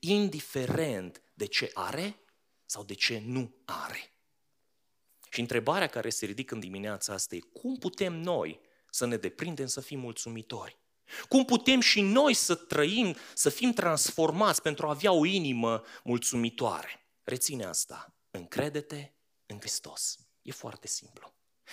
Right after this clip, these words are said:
Încrede-te în Hristos. El te întărește. Încrede-te în Hristos. El te întărește.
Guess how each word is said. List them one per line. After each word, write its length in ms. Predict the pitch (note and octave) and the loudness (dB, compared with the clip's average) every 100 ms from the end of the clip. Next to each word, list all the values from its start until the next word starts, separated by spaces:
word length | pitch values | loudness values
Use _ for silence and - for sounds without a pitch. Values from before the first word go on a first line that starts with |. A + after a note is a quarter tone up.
| - | 2
Încrede-te 600 | C#3+ B2+ F#3 A3+ A#3 A#3 | 4 6 6 6 4 4
în 80 | G#3 | 2
Hristos. 500 | F3+ - - G#2 - | 0 -4 -2 -2 -2
El 480 | E3 A3 A3 A#2 D#2+ - - | -2 4 6 4 0 -10 -6
te 100 | G#2 | -4
întărește. 760 | F#2 - E2 C#2+ - - - - _ _ _ _ | -2 -6 -8 -6 -6 -8 -14 -16 _ _ _ _
Încrede-te 800 | A#2+ G2+ - D#3 F3 C#3 - B2+ - - | -4 -4 -4 -2 -2 -4 -8 -10 -12 -14
în 120 | A2 | -10
Hristos. 600 | G#2+ - - A2 - - - - | -8 -6 -8 -6 -2 -2 -2 -16
El 260 | - A#2+ A#2 | -2 2 2
te 160 | A#2 F#2+ | 0 -12
întărește. 640 | - - - - - | -12 -16 -14 -16 -18